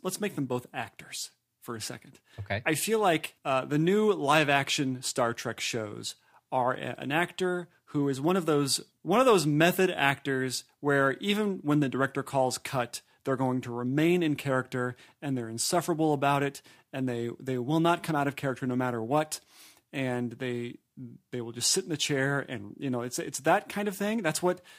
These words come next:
Speaker 1: the new Star Trek live action shows are trying to do. And this show, Lower Decks,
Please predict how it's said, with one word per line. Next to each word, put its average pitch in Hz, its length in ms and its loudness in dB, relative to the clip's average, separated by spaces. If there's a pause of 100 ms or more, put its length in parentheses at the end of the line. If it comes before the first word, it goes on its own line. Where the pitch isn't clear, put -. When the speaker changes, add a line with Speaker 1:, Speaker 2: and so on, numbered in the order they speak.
(180)
Speaker 1:
the 147 80 2
new 147 160 6
Star 139 320 0
Trek 143 500 -4
live 156 260 4
action 185 240 0
shows 202 220 0
are 147 60 -2
trying 151 360 2
to 147 60 0
do. 170 300 0 (540)
And 156 380 4 (320)
this 147 420 2
show, 131 440 4
Lower 156 360 2
Decks, 120 500 -4